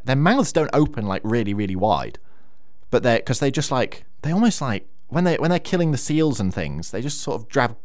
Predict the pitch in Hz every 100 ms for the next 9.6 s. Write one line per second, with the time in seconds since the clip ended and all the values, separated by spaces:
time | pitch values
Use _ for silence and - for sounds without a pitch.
0 | - 123 113 104 - 113 - 104 98 90
1 | 78 80 76 - - - 101 92 - 90
2 | 90 92 87 87 82 73 69 - - -
3 | - 107 160 - 143 - 165 - - 123
4 | 123 117 113 120 104 - - - - -
5 | 147 156 160 151 139 131 123 117 120 -
6 | 123 110 92 95 92 - - - 113 104
7 | 101 92 - 98 107 101 92 92 92 87
8 | 90 - 85 87 90 80 71 - 87 85
9 | 123 120 120 131 165 220